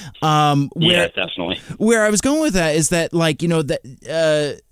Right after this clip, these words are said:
Speaker 1: there was so much of, like, her general knowledge of Star Trek and, you know, just, like,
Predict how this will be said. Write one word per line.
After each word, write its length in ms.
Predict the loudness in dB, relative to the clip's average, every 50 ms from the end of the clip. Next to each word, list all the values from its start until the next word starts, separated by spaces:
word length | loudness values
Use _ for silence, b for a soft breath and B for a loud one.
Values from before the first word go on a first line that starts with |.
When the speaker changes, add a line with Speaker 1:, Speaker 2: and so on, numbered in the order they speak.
| -12
Speaker 1:
there 220 | -4 -2 0 0 2
was 140 | 2 0 0
so 300 | 0 0 2 2 2 4
much 320 | 2 2 2 0 -4 -4
of, 240 | -4 -4 -4 -2 -2
like, 240 | 0 0 0 -2 -4
her 240 | -4 -4 -2 -2 -2
general 480 | -2 -2 -2 0 0 0 0 2 2 2
knowledge 680 | 2 2 2 2 2 2 2 2 2 0 -2 -4 -6 -4
of 380 | -2 -2 0 0 0 -2 -2 -4
Star 320 | -6 -4 -4 -2 -2 -2
Trek 560 | -2 -2 -2 0 0 2 2 0 -2 -2 -6 -8 -4
and, 480 | -2 0 0 2 2 2 2 2 2
you 80 | 2 2
know, 60 | 0
just, 320 | 0 -2 -4 -4 -4 -4 -4
like, 360 | -2 0 0 0 -2 -6